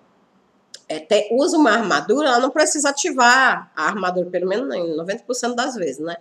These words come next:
Ela não precisa ativar essa armadura pra que ela funcione, né?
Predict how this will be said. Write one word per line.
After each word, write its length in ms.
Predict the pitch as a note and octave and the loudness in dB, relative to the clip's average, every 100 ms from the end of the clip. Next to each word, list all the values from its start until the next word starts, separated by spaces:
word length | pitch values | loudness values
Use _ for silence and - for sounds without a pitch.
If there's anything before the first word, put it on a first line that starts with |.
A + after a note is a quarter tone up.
| - - - | -16 -20 -10
Ela 120 | - G3+ | -4 -2
não 140 | A#3+ | 0
precisa 400 | E4 F4 F4 F4 | -2 -2 -2 -2
ativar 280 | F#4 A#3+ A3 | -2 0 0
essa 200 | A3+ G#3+ | 0 -2
armadura 500 | A#3 A#3 A#3 A#3 B3 | 0 0 0 -2 -2
pra 160 | G3+ | -2
que 80 | F#3+ | -2
ela 140 | E3+ F3 | 0 -2
funcione, 680 | - F#3 - F#3 D#3 C3 | -4 -8 -4 -4 -4 -6
né? 200 | C3+ E3 | -4 -6